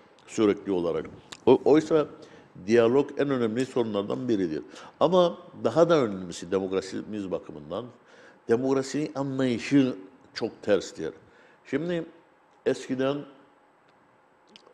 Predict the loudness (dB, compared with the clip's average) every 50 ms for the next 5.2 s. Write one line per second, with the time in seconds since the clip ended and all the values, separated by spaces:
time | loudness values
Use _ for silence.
0 | _ _ _ -20 -16 -10 -4 -2 -2 -2 -2 -4 -8 -14 -20 _ _ _ _ _
1 | _ _ _ _ _ _ _ _ _ _ _ _ _ _ 2 2 4 6 8 8
2 | 8 6 4 4 8 8 8 8 6 2 -4 -6 -6 -10 -14 -20 -20 -20 -20 -20
3 | _ _ _ -20 -20 _ _ -12 -10 -8 -2 2 2 4 4 2 0 0 2 4
4 | 6 6 6 6 4 2 2 2 2 0 0 -2 0 2 2 2 2 2 -2 -2
5 | -4 -4 -10 -14